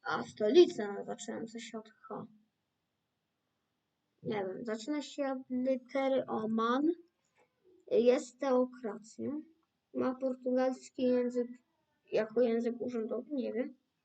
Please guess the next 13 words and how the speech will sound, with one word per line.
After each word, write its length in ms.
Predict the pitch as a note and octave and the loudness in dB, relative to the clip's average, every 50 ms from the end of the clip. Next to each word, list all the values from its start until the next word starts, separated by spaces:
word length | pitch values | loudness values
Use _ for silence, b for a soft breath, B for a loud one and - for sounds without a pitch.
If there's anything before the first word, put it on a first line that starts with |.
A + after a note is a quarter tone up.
| _ _ _ _ _ - | _ _ _ _ _ -6
Ma 100 | A3+ A3+ | -4 -2
więcej 280 | C4 D4 C#4 - - D#4+ | -2 -2 -2 0 2 2
niż 200 | D#4+ D4+ - D4+ | 2 2 2 -2
jeden 340 | D4 C#4+ D4 C#4+ C#4 C4 C4 | -2 -2 -2 -4 -4 -4 -4
wieżowiec 540 | C#4 C4+ C4+ C#4+ C#4 C#4 C#4 C#4 C#4+ C#4+ | -4 -4 -2 -2 -2 -2 -4 -4 -6 -6
na 180 | C#4+ C#4 C#4 C4+ | -6 -6 -4 -4
dziesięć 400 | B3+ C4+ C4 - - C4+ - - | -6 -6 -8 -10 -12 -12 -14 -12
kilometrów. 540 | - C4 C#4 C#4 C#4 C#4 C4+ C4+ C#4+ C#4+ C4 - - _ _ _ _ _ _ _ _ _ _ _ _ _ _ _ _ _ _ _ _ _ _ - | -8 -6 -4 -4 -2 -4 -4 -6 -8 -10 -10 -12 -20 _ _ _ _ _ _ _ _ _ _ _ _ _ _ _ _ _ _ _ _ _ _ -4
Japonia. 640 | C4 C#4 C4+ - G#4 G4+ F4+ C#4+ B3+ A#3 G#3 G#3 G3+ G#3 - - _ _ _ _ _ _ _ _ _ _ _ _ _ _ _ _ _ _ _ _ _ _ _ _ _ _ _ _ _ _ _ _ _ _ _ _ _ _ _ _ _ - - - - - _ _ _ _ _ _ _ _ _ - | -4 -4 -4 0 2 2 4 4 2 0 0 -2 -4 -8 -10 -20 _ _ _ _ _ _ _ _ _ _ _ _ _ _ _ _ _ _ _ _ _ _ _ _ _ _ _ _ _ _ _ _ _ _ _ _ _ _ _ _ _ -12 -12 -12 -12 -12 _ _ _ _ _ _ _ _ _ -10
No 100 | C#4+ C#4 | -6 -4
weź 180 | C#4 A#3+ A#3 | -4 -4 -4
to. 160 | - - - - - | -4 -8 -10 -10 -12
Singapur. 2000 | A#3 - - - - - - - - - - - - - - - D4 D4+ D#4 D#4 D#4+ D#4 D4 C#4+ _ - - E4 E4 E4 D4 C4 - _ _ _ - A#3 A#3 G#3+ G3 F#3+ | -16 -18 -18 -18 -20 -20 -20 -20 -20 -20 -20 -20 -20 -20 -10 -4 -2 -2 0 -2 -2 -4 -8 -12 _ -6 -4 -2 -2 -2 -2 -4 -8 _ _ _ -6 -4 -2 -2 -2 -4